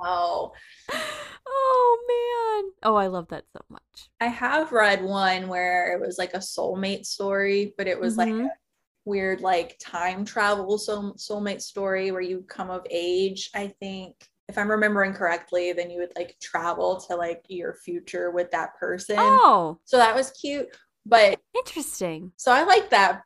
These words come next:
Speaker 1: in, in j-, it's Draco 'cause he's the younger one, so
Speaker 2: Yes.
Speaker 1: Charlie already knows and expects it. And, um, yeah, he just has, like,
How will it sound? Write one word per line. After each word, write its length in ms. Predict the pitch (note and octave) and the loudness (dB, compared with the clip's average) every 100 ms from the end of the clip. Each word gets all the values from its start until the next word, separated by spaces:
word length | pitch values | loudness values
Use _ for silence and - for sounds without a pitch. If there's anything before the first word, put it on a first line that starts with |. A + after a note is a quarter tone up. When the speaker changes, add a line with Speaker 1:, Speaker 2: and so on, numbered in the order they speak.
| - | -6
Speaker 1:
in, 200 | G#3+ G#3 - G3+ _ _ _ G3+ | -6 -4 -8 -12 _ _ _ -8
in 140 | G3+ | -6
j-, 140 | F#3+ - - | -8 -12 -6
it's 200 | A3+ G#3+ | -6 -4
Draco 380 | - F#3 F3+ F3+ | 0 0 0 -2
'cause 160 | G3+ G3 | -2 -6
he's 220 | G3+ G3+ | -6 -2
the 80 | F3+ | 2
younger 440 | F#3+ F#3+ F3+ E3+ | 2 2 0 2
one, 320 | F3 F3 F3+ | 2 2 0
so 140 | F#3+ F3+ | -4 -2
Speaker 2:
Yes. 140 | C#3+ | 2
Speaker 1:
Charlie 200 | F#3 F3+ - F3 | 2 2 0 -2
already 200 | F3 F3 | -2 -4
knows 260 | E3+ F3 F3 | -4 -6 -6
and 100 | E3+ | -12
expects 500 | - - E3+ - - | -14 -8 -8 -6 -6
it. 300 | E3+ E3+ - - - - _ _ | -4 -6 -8 -18 -20 -20 _ _
And, 760 | G3 F3+ E3+ E3 E3+ E3 - - | 0 2 2 -2 -4 -6 -10 -8
um, 600 | F3+ E3+ E3 F3 F3 F3 - _ _ | -4 -4 -4 -6 -10 -18 -20 _ _
yeah, 200 | G3+ G3+ | 2 2
he 100 | A3+ | 0
just 220 | G3+ G#3 - | 0 -2 2
has, 360 | G#3 F#3+ G3 | 2 2 2
like, 240 | G3+ G3 | -2 -2